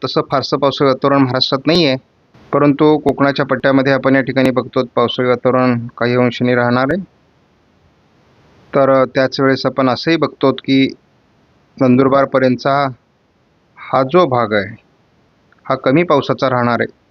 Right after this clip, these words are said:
तर उर्वरित भागामध्ये महाराष्ट्रात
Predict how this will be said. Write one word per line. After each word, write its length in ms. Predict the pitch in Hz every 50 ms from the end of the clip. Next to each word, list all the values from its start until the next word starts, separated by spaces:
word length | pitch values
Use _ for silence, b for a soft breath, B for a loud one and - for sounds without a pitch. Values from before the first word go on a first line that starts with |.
| _ _ _ _ _ _ _ _ _ _ _ _ _ _ _ _ _ _ _ -
तर 160 | 180 185 185 -
उर्वरित 640 | - 143 156 151 151 160 165 185 190 202 190 196 190
भागामध्ये 540 | 170 165 151 147 151 143 131 110 107 104 101 - - - _ _ _ _ _ _ _ _ _ _ _ _ _ _ _ _ _ _ _ _ -
महाराष्ट्रात 540 | 139 131 127 139 139 - - - 143 139